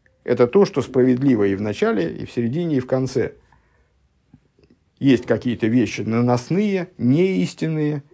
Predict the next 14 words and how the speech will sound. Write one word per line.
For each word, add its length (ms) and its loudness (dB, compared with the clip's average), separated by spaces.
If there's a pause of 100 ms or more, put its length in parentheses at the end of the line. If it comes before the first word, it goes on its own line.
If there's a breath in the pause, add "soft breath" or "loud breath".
(140)
которые 480 0
изменчивы, 640 0
которые 400 -2
обманчивы, 920 -2
изменчивы 640 -2
в 60 -8
смысле 400 -2
обманчивы. 720 -2 (340 soft breath)
А 80 -2
есть 320 0
истина, 400 -2
которая 440 0
не 160 0
подведет. 640 -2